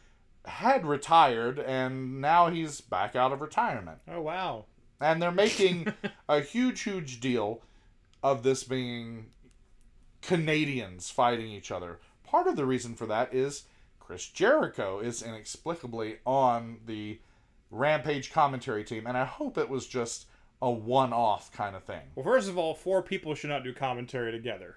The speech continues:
Speaker 2: Uh, everyone's talking at the same time, and, uh, also you should really get, you should get real commentators,
Speaker 1: <laughs>
Speaker 2: not, uh,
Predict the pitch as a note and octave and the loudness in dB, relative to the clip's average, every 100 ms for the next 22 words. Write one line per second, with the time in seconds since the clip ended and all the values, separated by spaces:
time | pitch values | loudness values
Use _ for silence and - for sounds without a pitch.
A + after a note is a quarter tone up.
0 | - C3 B2+ B2 C3 D#3 D#3+ E3+ D3+ E3 | -14 -8 -6 -6 -4 -2 -2 -4 -4 -4
1 | C#3+ D3 C3 C3 C#3 A#2+ A#2 C3 B2 A#2+ | -4 -4 -8 -8 -6 -8 -6 -6 -6 -8
2 | A#2+ - C3+ B2 B2 A#2 A#2 A2+ A#2 C3+ | -12 -14 -12 -10 -12 -10 -8 -8 -8 -8
3 | - C3+ C3 C#3 C3+ D#3 D#3+ C#3+ C3+ - | -6 -6 -6 -14 -14 -8 -6 -4 -6 -6
4 | _ D3 D#3+ D#3 C3 C3+ C3 B2 C3 C#3 | _ -14 -8 -8 -4 -6 -6 -8 -8 -6
5 | D3+ D#3 D3+ - E3 - E3+ - G#4+ F3 | -6 -4 -8 -12 -16 -2 0 0 -2 -2
6 | C3+ - D#3 D3 D3+ D3+ D#3+ D3+ C#3+ C3+ | -4 -6 -2 2 2 2 2 4 4 2
7 | B2+ | -2